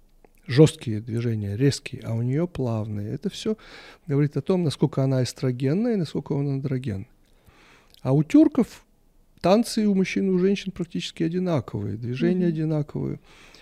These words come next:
Speaker 1: И мало того, если на Кавказе глава семьи — это старший мужчина, то у тюрков часто это старшая женщина. Например,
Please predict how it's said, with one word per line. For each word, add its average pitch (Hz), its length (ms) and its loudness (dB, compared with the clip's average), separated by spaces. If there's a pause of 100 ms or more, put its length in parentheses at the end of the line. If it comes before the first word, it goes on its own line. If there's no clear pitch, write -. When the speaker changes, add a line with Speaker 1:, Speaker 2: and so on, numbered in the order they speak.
(200)
Speaker 1:
И 120 420 -2
мало 127 260 0
того, 113 280 -2
если 120 240 -4
на 120 120 -2
Кавказе 104 600 -4 (100)
глава 113 280 -2
семьи — 107 540 -6
это - 140 -18
старший - 460 -8
мужчина, 180 540 -4 (1200)
то 117 120 -2
у 113 80 0
тюрков 151 420 -4
часто 147 400 -2
это 185 200 -2
старшая 123 480 -6
женщина. 180 520 -2
Например, 113 420 -8